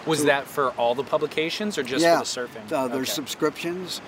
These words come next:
Speaker 1: Gotcha.
Speaker 2: They were all on punch cards in those
Speaker 1: Yeah,
Speaker 2: days. Like,
Speaker 1: yeah.
Speaker 2: we had sixty women in a room punching cards for all
Speaker 1: Jeez.
Speaker 2: these magazines. Then running promotions.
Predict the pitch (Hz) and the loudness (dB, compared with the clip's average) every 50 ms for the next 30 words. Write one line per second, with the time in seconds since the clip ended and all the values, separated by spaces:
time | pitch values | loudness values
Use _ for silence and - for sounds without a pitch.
0 | - - 123 110 107 - - 151 143 143 143 139 139 143 143 151 151 151 143 127 | -6 -4 -2 -2 -2 0 0 2 4 4 4 4 4 2 2 2 2 2 0 -2
1 | 120 - - 139 151 151 - - - 156 160 165 175 160 135 143 151 156 160 - | -4 -6 -6 -4 -4 -4 -4 -2 0 0 0 0 -2 -4 -8 -6 -4 -4 -2 -2
2 | 123 117 127 135 - 131 151 156 156 139 143 147 147 123 127 143 135 139 135 120 | -2 0 0 0 2 2 0 0 -2 0 0 0 0 0 -2 -2 -2 -2 -2 -2
3 | - - - 185 - - - - 160 147 139 143 147 147 160 160 156 156 147 135 | -2 -2 -2 -2 -4 -4 -4 -2 -2 0 0 0 0 0 0 -2 -2 -4 -4 -4
4 | 131 131 127 131 139 147 156 165 151 - 147 143 147 139 - 147 135 117 - 143 | -4 -4 -2 -2 0 0 0 -2 -4 -4 -4 -4 -2 -2 -4 -4 -4 -4 -2 -2
5 | 135 139 143 147 143 120 120 120 120 123 127 131 139 139 135 139 139 131 110 - | -2 -2 -2 -4 -4 -4 -4 -2 0 2 4 4 4 4 2 0 -2 -2 -4 -4
6 | 143 139 143 147 151 151 143 - 165 165 160 - - - - - - - - - | -4 -4 -2 -4 -4 -6 -8 -8 -8 -8 -8 -10 -12 -14 -16 -16 -16 -16 -16 -16
7 | - - - - - - 151 147 151 156 156 147 151 156 165 165 165 160 156 147 | -16 -16 -18 -14 -4 0 2 4 4 6 6 6 6 6 6 4 4 2 0 -2
8 | - - 147 143 147 151 160 151 - - 185 185 185 170 - - | -4 -4 -4 0 0 0 0 0 -2 -4 -4 -4 -6 -6 -8 -10